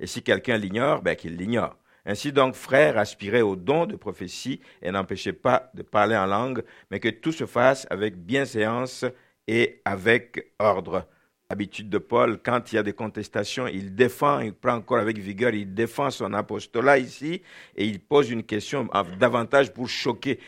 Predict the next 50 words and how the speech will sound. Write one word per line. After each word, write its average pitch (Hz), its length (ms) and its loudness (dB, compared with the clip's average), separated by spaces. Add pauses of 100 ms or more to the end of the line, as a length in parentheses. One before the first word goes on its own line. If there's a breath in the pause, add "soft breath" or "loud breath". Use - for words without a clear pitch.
(100)
Est-ce 135 180 4
que 127 160 -2
c'est 113 160 -6
chez 139 220 -2
vous ? 165 320 -4 (220 soft breath)
Est-ce - 160 -8
que 131 80 -6
c'est 123 160 -4
de 120 100 -2
chez 147 240 0
vous 160 200 0
que 160 100 0
la 127 100 6
parole 139 320 0
de 120 140 -2
Dieu 120 160 0
est 113 80 4
sortie ? » - 420 -8 (280 loud breath)
C'est 139 100 2
un 123 80 4
peu 170 180 4
pour 147 160 0
choquer 135 400 0
les, 110 360 0 (280 loud breath)
les, 107 180 2
les 101 160 2
Corinthiens, 131 720 2 (280 loud breath)
euh, 95 340 4
qui - 140 -6
voulaient 104 260 0
s'opposer 95 600 -2 (100)
à - 100 2
son 104 260 -4
enseignement. 98 500 -2
Et 92 60 -2
donc, 110 220 -4
il 110 60 -8
s'est 107 180 -6
dit 139 140 -8
que 107 100 -12
si 220 320 -4
quelqu'un 170 440 4 (220 loud breath)
ne 117 60 -4
se 127 160 -4
soumet 131 320 -2
pas 165 200 2
à 113 200 2
l'autorité 147 800 0
de 98 160 -6
Paul, 98 360 0